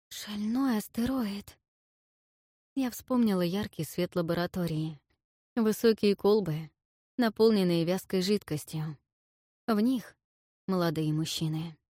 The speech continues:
«Эй, Таби, ты чего?» Из спин торчат скрутки проводов, выходящие из колбы к панелям. Их тела —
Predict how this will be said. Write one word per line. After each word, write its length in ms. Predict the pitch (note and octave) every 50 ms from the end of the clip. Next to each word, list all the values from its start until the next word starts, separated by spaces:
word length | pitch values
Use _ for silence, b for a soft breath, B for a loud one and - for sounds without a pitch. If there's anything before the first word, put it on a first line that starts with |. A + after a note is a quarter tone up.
| _ _ _ _ _ _ _ _ _ _ _ _ _ _ _ _ _ _ - -
«Эй, 240 | G3+ A#3+ C4+ A3
Таби, 520 | - - F#3+ G#3+ C4 B3 B3 F3+ E3 D#3+ - _ _ _ _ -
ты 100 | A#3 G#3+
чего?» 420 | - - C4 C4 C#4 D#4+ B3 E3+ D3+ - _ _ _ _ _ _ _ _ _ _ _ _ _ _ _ _ _ _ _ _ _ _ -
Из 140 | C#4+ C4 -
спин 320 | - - - C#4 C4 B3
торчат 500 | - F3+ F3 F3 - - - A#3+ G#3+ -
скрутки 460 | - - - G3 G3 G3+ - - -
проводов, 680 | F#3 - G3 F#3 F#3 G#3 A3+ A3 A3 F#3 E3 D#3 - _ _ _ _ _ _ _ _ _ _ _ -
выходящие 680 | A3 G#3 - - G#3 F#3+ F#3+ G3 G#3 G3+ - - F3 E3
из 120 | D#3 -
колбы 340 | - - F#3+ F3+ E3 E3 D#3+
к 100 | - -
панелям. 580 | - F#3 F3+ F#3+ F3+ E3+ D#3+ D#3+ D#3+ E3 D#3 - _ _ _ _ _ _ _ _ _ _ _ _ _ -
Их 160 | G#3+ G3 -
тела — 520 | - - F#3+ F3+ F3 F#3 F3+ E3 D#3 C#3